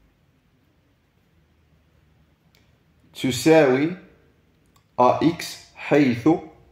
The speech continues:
ا معاملها. دونك باش نحدد ا، لدينا ا مثلًا كيساوي اف ديال واحد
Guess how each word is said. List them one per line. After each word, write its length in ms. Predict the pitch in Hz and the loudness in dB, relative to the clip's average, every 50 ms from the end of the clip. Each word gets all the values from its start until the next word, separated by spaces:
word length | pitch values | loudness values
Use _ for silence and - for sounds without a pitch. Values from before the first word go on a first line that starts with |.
| _ _ _ _ _ _ _ _ _ _ _ _ _ _ _ _ _ _ _ _ _ _ _ - | _ _ _ _ _ _ _ _ _ _ _ _ _ _ _ _ _ _ _ _ _ _ _ 0
ا 380 | 139 160 175 - - - - - - - - _ _ _ _ - | 2 2 2 -2 -6 -12 -16 -18 -20 -20 -20 _ _ _ _ -4
معاملها. 1000 | 117 120 113 104 107 131 143 139 139 135 131 123 117 104 92 92 - - - - - _ _ _ _ _ _ _ _ _ _ _ _ _ _ _ _ _ _ _ _ _ _ _ _ _ _ _ _ _ _ _ _ _ _ _ - | 0 0 2 2 2 0 0 0 0 0 2 2 4 2 2 0 -2 -4 -6 -14 -20 _ _ _ _ _ _ _ _ _ _ _ _ _ _ _ _ _ _ _ _ _ _ _ _ _ _ _ _ _ _ _ _ _ _ _ 0
دونك 240 | 127 139 131 135 | 0 0 0 2
باش 200 | 127 185 190 185 | 0 0 2 2
نحدد 380 | 175 170 - 139 - 131 120 101 | 0 0 0 0 0 2 2 2
ا، 320 | - - 95 - - - - - | 2 2 0 -2 -2 -4 -2 0
لدينا 680 | 117 113 120 170 175 160 156 151 165 196 233 226 - - - - _ _ _ _ _ _ _ _ _ _ _ _ _ _ _ _ _ _ _ _ _ - | 0 2 2 2 2 4 4 4 2 2 0 -2 -6 -14 -20 -20 _ _ _ _ _ _ _ _ _ _ _ _ _ _ _ _ _ _ _ _ _ 0
ا 320 | 131 165 185 190 - - - 120 | 2 2 2 0 -4 -8 -2 -2
مثلًا 480 | 135 135 - 156 131 113 104 92 92 | -2 0 2 2 4 4 2 0 0
كيساوي 680 | 95 - 143 143 - - - 143 135 127 127 139 151 185 - - - - _ _ _ _ _ _ _ _ _ _ _ _ _ _ _ _ 139 | -2 -2 -2 -2 -2 0 2 4 4 4 4 2 0 -2 -4 -10 -20 -20 _ _ _ _ _ _ _ _ _ _ _ _ _ _ _ _ 2
اف 420 | 139 143 127 - - - - - - - _ _ _ _ _ _ _ _ _ _ _ _ _ _ _ _ _ _ _ _ _ _ _ - | 2 2 2 0 -6 -10 -12 -16 -20 -20 _ _ _ _ _ _ _ _ _ _ _ _ _ _ _ _ _ _ _ _ _ _ _ -12
ديال 300 | 104 98 113 120 120 113 | -2 2 4 4 4 4
واحد 440 | 107 110 120 127 139 151 - 220 | 4 6 6 4 4 2 0 -2